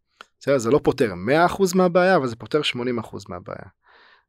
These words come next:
וזו חוויה לא רעה בכלל, דעתי מהנתונים שפרסמו בשבוע שעבר, למעלה מארבעים אלף לקוחות כבר, אה,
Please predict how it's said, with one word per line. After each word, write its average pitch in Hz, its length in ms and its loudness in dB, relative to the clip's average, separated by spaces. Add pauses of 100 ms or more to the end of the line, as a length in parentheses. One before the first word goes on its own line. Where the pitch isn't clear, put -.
וזו 107 1500 -4
חוויה 139 380 4
לא 151 240 8
רעה 139 160 6
בכלל, 160 360 2
דעתי 131 260 -2
מהנתונים 127 400 -2
שפרסמו 120 500 -8
בשבוע 120 320 -4
שעבר, 113 360 -4
למעלה 113 260 -4
מארבעים 107 440 -6
אלף 110 220 -6
לקוחות 104 380 -8
כבר, 101 300 -8
אה, - 140 -12